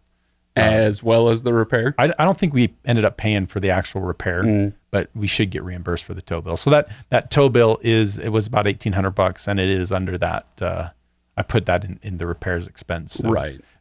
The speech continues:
Speaker 1: uh, the other stuff is more, m-, most of the other repair stuff is just other kind of more normal repairs.
Speaker 2: Right.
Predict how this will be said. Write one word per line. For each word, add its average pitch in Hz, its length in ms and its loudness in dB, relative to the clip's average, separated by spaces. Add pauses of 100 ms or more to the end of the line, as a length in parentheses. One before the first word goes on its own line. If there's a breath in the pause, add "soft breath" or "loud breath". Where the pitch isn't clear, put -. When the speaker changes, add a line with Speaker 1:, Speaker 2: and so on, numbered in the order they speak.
Speaker 1:
uh, - 160 -4
the 151 200 6
other 151 140 6
stuff 120 380 2
is 98 160 0
more, 98 640 2
m-, 104 220 0
most 113 260 2
of 92 140 0
the 90 240 -2
other 92 240 -2
repair 87 400 -6
stuff - 300 -10
is 87 340 -14 (1080)
just 101 200 -4 (200)
other 87 380 -4 (460)
kind 95 160 -4
of 85 60 -6
more 85 120 -8
normal 85 340 -8
repairs. - 520 -10
Speaker 2:
Right. 82 400 -6